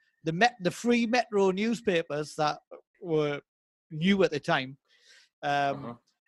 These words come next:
Speaker 1: and he would hand them out to people, like, as gifts.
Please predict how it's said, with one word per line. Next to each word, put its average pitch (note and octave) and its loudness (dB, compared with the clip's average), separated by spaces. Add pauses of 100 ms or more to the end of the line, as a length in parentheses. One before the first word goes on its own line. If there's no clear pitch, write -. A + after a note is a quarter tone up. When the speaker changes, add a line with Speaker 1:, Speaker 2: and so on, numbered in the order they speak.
(160)
Speaker 1:
and E3 -4
he F3 -2
would E3+ -2
hand G3 0
them F3 -4
out G3+ 0
to A#3 -14
people, B3 -8
like, E3 0
as D#3+ -4
gifts. - -2